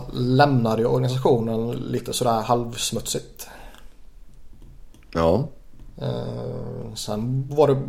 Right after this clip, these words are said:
Speaker 1: olika anledningar, men den ena, eh, ville desperat bort och verkar ha velat så flera <laughs> gånger om, typ. Och den andra blev liksom utköpt och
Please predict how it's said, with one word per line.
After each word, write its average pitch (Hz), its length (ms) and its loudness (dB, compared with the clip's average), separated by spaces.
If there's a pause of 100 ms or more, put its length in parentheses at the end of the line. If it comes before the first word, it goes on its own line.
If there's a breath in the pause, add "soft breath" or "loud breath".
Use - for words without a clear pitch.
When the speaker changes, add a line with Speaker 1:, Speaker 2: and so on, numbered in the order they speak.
(140)
Speaker 1:
olika 120 300 0
anledningar, 110 560 -2
men 117 140 -2
den 123 160 0
ena, 120 500 4
eh, 131 500 2
ville 120 200 -2
desperat 120 520 0
bort 185 400 -2
och 127 560 2
verkar 123 260 0
ha 123 120 0
velat 113 340 0
så 113 240 0
flera 123 420 0
<laughs> - 0 -
gånger 113 300 -2
om, 107 220 -4
typ. 131 220 2 (220)
Och 117 420 0
den 120 160 -2
andra 113 460 0 (680 soft breath)
blev 117 260 -2
liksom 117 240 -2
utköpt 117 520 -6
och 113 300 -2